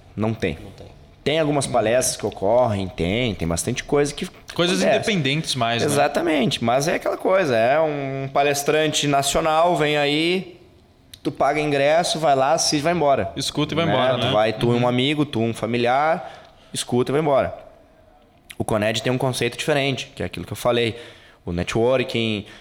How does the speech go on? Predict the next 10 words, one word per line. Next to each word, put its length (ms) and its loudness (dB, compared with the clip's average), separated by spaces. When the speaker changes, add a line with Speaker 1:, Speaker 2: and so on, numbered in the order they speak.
Speaker 1:
ah, 800 0
tu 80 -2
tem 260 -2
a 80 0
possibilidade 1000 0
de 180 -2
conversar 680 0
com 240 -2
o 40 -8
palestrante 760 -2